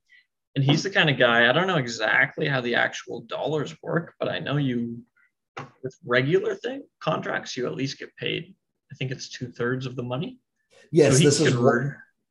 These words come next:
Speaker 2: this is one-third.
Speaker 1: Oh, okay.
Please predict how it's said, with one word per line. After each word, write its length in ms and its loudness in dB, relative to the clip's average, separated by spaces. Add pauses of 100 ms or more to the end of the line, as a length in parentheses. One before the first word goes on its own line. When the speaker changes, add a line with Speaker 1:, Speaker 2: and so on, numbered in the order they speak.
(120)
Speaker 2:
this 200 6
is 120 4
one-third. 560 2 (760)
Speaker 1:
Oh, 300 -2
okay. 260 -12